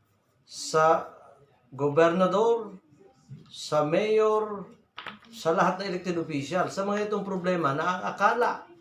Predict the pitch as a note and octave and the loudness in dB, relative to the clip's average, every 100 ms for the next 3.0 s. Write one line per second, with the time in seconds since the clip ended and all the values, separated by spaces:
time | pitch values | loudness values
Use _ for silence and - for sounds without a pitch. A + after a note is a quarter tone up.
0 | - E3 - E4 C#4+ D3+ D3 - - - | -10 -8 -4 -4 -4 0 0 -2 -4 -4
1 | C3+ C#3 D3 E3 F3+ G#3+ C#3+ C3+ C3+ _ | -4 -4 -6 -8 -8 -8 -12 -12 -14 _
2 | _ _ _ - G3 A3 A3 G3+ G3 - | _ _ _ -10 -2 2 2 0 -4 -6